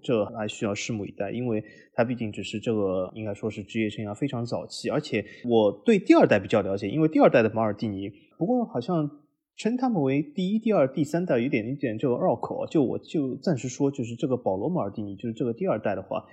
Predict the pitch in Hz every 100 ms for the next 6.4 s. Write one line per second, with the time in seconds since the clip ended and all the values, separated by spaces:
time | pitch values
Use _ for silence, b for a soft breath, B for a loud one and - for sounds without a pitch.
0 | B B 101 147 131 117 - 117 101 -
1 | 120 101 95 104 101 120 110 113 160 104
2 | 98 - - 110 101 98 98 - - 151
3 | 151 123 - 113 104 110 98 95 101 -
4 | 104 98 - 107 113 104 - - 151 113
5 | 104 98 120 120 101 107 107 98 - -
6 | 139 - -